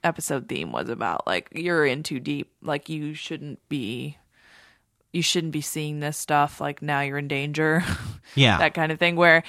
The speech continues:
Speaker 1: so, yeah, so I think that makes sense. I mean, that, that, that makes sense for the plot line. Oh, something tragic happened to a family member or somebody I love, and so I'm gonna start investigating that, and then I'm gonna find out it's way bigger than I thought it was.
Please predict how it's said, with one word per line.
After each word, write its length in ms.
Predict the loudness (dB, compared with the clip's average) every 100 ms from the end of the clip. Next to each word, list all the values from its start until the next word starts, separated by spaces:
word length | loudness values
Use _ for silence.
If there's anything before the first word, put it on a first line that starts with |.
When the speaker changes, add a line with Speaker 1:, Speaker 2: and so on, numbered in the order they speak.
| -6 8
Speaker 1:
so, 260 | 10 10 10
yeah, 280 | 6 6
so 160 | 6 8
I 80 | 8
think 400 | 4 -2 0 6
that 200 | 6 6
makes 180 | 2 4
sense. 360 | 4 4 2
I 60 | 4
mean, 140 | 6
that, 180 | 6 8
that, 280 | 8 8 0 2
that 280 | 6 8 6
makes 280 | 2 2
sense 320 | 4 4 2 -2
for 400 | 2 4 4 0 -10 -6 -4
the 80 |
plot 320 | 4 8 8 8
line. 280 | 4 4 8
Oh, 380 | 10 12 10 4 -4 -14
something 380 | 2 4 6 6
tragic 360 | 8 8 8 4
happened 720 | 6 6 6 2 0 -2 -8 -14 -20 -20 _ _ 0
to 340 | 6 8 8
a 40 |
family 340 | 6 4 4 4
member 480 | 2 4 6 6 6
or 140 | 4
somebody 280 | 2 0 2
I 60 |
love, 300 | 6 8 8 4
and 240 | 2 2
so 240 | 4 6
I'm 120 | 6 4
gonna 140 | 0
start 220 | 0 0
investigating 580 | 2 0 2 0 0 4
that, 240 | 6 6 4
and 140 | 2
then 120 | 2
I'm 100 | 2
gonna 140 | 0 0
find 320 | 2 2 6
out 300 | 6 6 2
it's 220 | -4 0
way 160 | 2 2
bigger 500 | 0 0 0 0 -2
than 200 | -4 -4
I 80 | -2
thought 200 | -2 -2
it 60 |
was. 340 | -4 -6 -8